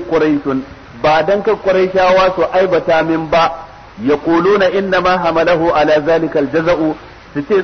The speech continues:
tsabagen tsoro ne da kaduwa ya sa ya faɗi kalmar shahada, "la akarartu biha ainaka."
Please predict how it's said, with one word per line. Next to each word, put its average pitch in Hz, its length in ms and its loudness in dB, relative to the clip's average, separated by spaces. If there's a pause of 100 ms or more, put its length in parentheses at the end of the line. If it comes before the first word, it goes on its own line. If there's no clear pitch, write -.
tsabagen 190 760 2
tsoro 156 480 0
ne 147 160 0 (520)
da 151 120 0
kaduwa 190 500 0
ya 196 180 2
sa 196 400 0
ya 185 120 0
faɗi 170 220 -2
kalmar 175 360 0
shahada, 147 440 0 (300)
"la 131 200 -2
akarartu 165 640 0
biha 147 320 0
ainaka." 120 400 -6